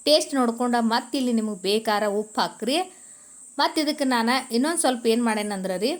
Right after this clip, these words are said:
ಬೆಲ್ಲ ಹಾಕೀನಿ. ಬೆಲ್ಲ ಒಂದ್ ಸ್ವಲ್ಪ ಕಮ್ಮಿ ಅನ್ಸಕೈತು. ಮತ್ತೊಂದ್ ಸ್ವಲ್ಪ ಬೆಲ್ಲ ಹಾಕ್ಬಿಟ್ಟು ಇದನ್ನ ಕುದಿಯಾಕ ಬಿಟ್ಟು ಬಿಡೋಣ ರೀ. ಇದ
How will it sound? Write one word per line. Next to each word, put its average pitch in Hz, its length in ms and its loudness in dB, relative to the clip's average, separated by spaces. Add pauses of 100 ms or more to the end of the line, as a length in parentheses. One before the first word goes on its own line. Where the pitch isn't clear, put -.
(420)
ಬೆಲ್ಲ 202 260 0
ಹಾಕೀನಿ. 214 400 -2
ಬೆಲ್ಲ 202 320 0
ಒಂದ್ 208 160 -2
ಸ್ವಲ್ಪ 254 300 -2
ಕಮ್ಮಿ 202 340 -4
ಅನ್ಸಕೈತು. 190 840 -8 (100)
ಮತ್ತೊಂದ್ 220 340 -4
ಸ್ವಲ್ಪ 196 320 -4
ಬೆಲ್ಲ 185 360 -4
ಹಾಕ್ಬಿಟ್ಟು 226 680 -4 (840)
ಇದನ್ನ 285 280 0 (220)
ಕುದಿಯಾಕ 220 380 -2 (160)
ಬಿಟ್ಟು 240 220 -2
ಬಿಡೋಣ 175 340 -8
ರೀ. 254 160 0 (1040)
ಇದ 302 100 -2